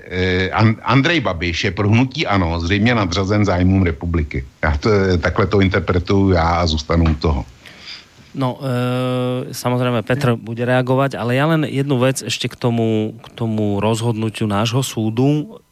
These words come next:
Speaker 2: To nie je téma dnešnej relácie, bola na výber aj táto možnosť, dali ste vlastne zostavovanie koalície, takže tomuto nejak extrémne sa venovať nemusíme, ale ja by som predsa len dodal jednu vec rád, lebo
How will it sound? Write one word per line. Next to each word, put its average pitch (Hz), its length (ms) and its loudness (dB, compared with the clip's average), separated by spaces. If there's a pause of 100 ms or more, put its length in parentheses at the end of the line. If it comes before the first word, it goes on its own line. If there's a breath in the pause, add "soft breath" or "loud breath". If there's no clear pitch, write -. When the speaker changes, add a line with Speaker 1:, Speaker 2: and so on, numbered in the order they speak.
(120)
Speaker 2:
To 131 160 2
nie 123 320 2
je 98 80 -4
téma 110 320 0
dnešnej 107 320 0
relácie, 113 400 0
bola 135 240 2
na 107 160 2
výber 117 240 2
aj 90 240 -2
táto 107 240 -4
možnosť, 123 640 -2
dali 98 240 0
ste - 240 -2
vlastne 95 400 -2
zostavovanie 113 560 0
koalície, 117 640 -2
takže 104 320 -4 (240)
tomuto 131 320 2
nejak 117 320 0
extrémne 117 400 -4
sa 107 160 -4
venovať 113 400 0
nemusíme, 120 400 0
ale 120 400 2 (560 loud breath)
ja 139 160 2
by 151 80 2
som 156 160 0
predsa 147 240 0
len 135 160 0
dodal 123 320 2
jednu 117 240 0
vec 110 240 2
rád, 110 400 0
lebo 113 320 0